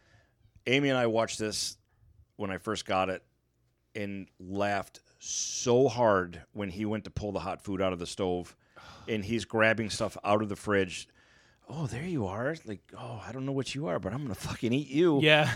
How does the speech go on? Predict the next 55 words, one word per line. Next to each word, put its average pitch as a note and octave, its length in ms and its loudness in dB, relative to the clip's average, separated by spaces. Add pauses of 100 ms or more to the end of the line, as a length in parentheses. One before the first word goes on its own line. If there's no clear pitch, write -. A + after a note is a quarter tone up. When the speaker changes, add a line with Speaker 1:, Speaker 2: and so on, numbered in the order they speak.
(120)
Speaker 1:
We D3 240 6
were F#3+ 180 8
just C3+ 420 4 (460)
hyst-, - 480 0
I C3+ 100 4
had D#3+ 120 2
to C3+ 80 -2 (340)
rewind C3 560 6
it C3+ 40 2
and A#2 120 -8
pause C#3+ 240 4
it. A2 100 -6
We A#2+ 140 2
were C3 140 4
laughing B2+ 420 4
so B2 320 2
hard A2 220 4
at F2 60 -6
this F#2 180 -8
movie. F2+ 300 -6 (380)
Speaker 2:
There G3+ 180 8
are F#3+ 100 10
so A3 260 6
many A3+ 220 2
things G#3 340 4
in F3+ 80 -2
this F#3 180 -2
movie F3 300 2
that C3+ 180 0
are C3+ 40 -2
just C3 240 -4 (100)
stupid F#3+ 440 2
one-liner E3 480 2
jokes, D3 520 0 (400)
but F#3 200 4
they're F#3+ 140 6
so C#4+ 540 6 (280)
good. G3+ 420 6 (120)
Speaker 1:
I'll D#3 160 6
take E3 240 0
you, C#3+ 80 2
I'll D3 100 6
do D#3 120 2
you C3+ 100 4
one C3 140 4
better. B2+ 360 6
I C3 160 4
will C#3+ 140 2
say B2 240 4
this A#2 260 0
is A2+ 80 -4
Adam A2 200 2
Sandler's G#2+ 400 -2
best F#2+ 260 -2
movie, F#2 340 -6